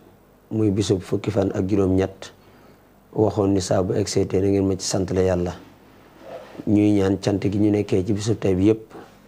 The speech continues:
Yàlla nañ ci làq ngërëmal Yàlla, làq ci ngërëmal Cheikhul Khadim. Ginnaaw loolu nag, ni ngeen ko gisee,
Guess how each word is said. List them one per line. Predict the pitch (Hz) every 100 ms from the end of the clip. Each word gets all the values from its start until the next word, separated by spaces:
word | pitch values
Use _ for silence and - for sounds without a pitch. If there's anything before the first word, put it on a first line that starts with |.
| -
Yàlla | 104 98
nañ | 92
ci | 95
làq | 98 -
ngërëmal | 104 98 95 95
Yàlla, | 95 92 95 -
làq | 104 98 -
ci | 98
ngërëmal | 95 92 90
Cheikhul | 98 90
Khadim. | 87 90 92 - - - - - - - - - - - - - -
Ginnaaw | - 113 123 117
loolu | 110 104 98
nag, | 117 - - - - - - - - -
ni | 131 113
ngeen | 117
ko | 110 107
gisee, | 104 104 98